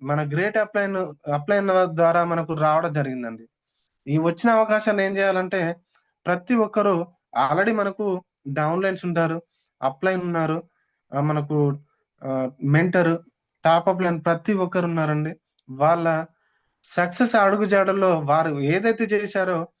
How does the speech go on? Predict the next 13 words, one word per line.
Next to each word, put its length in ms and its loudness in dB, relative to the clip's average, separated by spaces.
వాళ్ళ 220 -2
సపోర్ట్‌తోని 840 -2
మనం 300 0
వారు 200 4
చెప్పింది 600 0
చేస్తూ, 440 0
సిస్టమ్‌కు 500 0
సబ్మిట్ 440 0
అయ్యి, 360 -2
మనం 180 -2
టీం 600 2
నిర్మాణం 420 0
చేసుకుంటూ, 720 -4